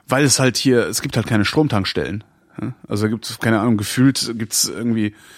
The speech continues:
also ich glaub, die nächste Stromtankstelle zu meinem Wohnort hier, also zu meiner Wohnung, ist, äh, ja, weiß ich gar nicht, so anderthalb Kilometer entfernt oder so. Und das ist halt,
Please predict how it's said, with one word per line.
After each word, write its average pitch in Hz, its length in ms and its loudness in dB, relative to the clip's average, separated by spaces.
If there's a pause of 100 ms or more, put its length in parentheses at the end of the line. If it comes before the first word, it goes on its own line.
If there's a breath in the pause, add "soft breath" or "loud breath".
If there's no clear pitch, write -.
(260 loud breath)
also 110 140 0
ich - 40 -4
glaub, 131 120 0
die 185 100 -2
nächste 117 300 2
Stromtankstelle 127 760 0
zu - 100 -4
meinem 104 500 2
Wohnort 156 580 0
hier, 170 160 -2
also 110 100 -2
zu - 140 -10
meiner 104 180 0
Wohnung, 143 320 2 (560 loud breath)
ist, - 360 0
äh, 110 80 -4
ja, 101 1900 -2
weiß 104 140 -6
ich - 60 -12
gar 87 60 -6
nicht, 92 120 -6
so - 100 -6
anderthalb 104 420 -4
Kilometer 98 440 2
entfernt 69 420 -4
oder 65 160 -6
so. 69 180 -6 (520 loud breath)
Und 98 100 -4
das 90 140 -2
ist - 120 0
halt, 92 200 0